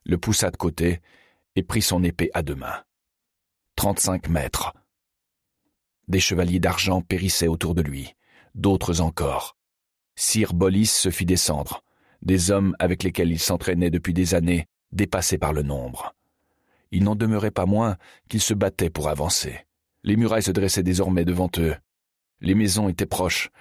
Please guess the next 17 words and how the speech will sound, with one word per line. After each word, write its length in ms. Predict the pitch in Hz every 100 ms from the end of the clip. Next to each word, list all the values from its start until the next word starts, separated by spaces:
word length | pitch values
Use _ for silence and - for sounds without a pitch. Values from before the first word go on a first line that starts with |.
| -
si 160 | - 110
seulement 400 | - 104 107 95
ils 100 | 90
pouvaient 240 | 104 95
les 160 | 90 92
atteindre 400 | 90 104 85 85
et, 60 | 87
et 80 | 98
s'y 280 | - 95
réfugier. 720 | 87 95 110 101 101 104 85 76 _ _ _ _ _ _ _
Trente 260 | - 90 82
mètres. 420 | 80 - - - _ _ _ _ _ _ _ _ -
Il 100 | 110
n'était 220 | 104 110
plus 200 | - 110
qu'une 180 | 101 98
demi-douzaine, 720 | 101 101 110 95 92 80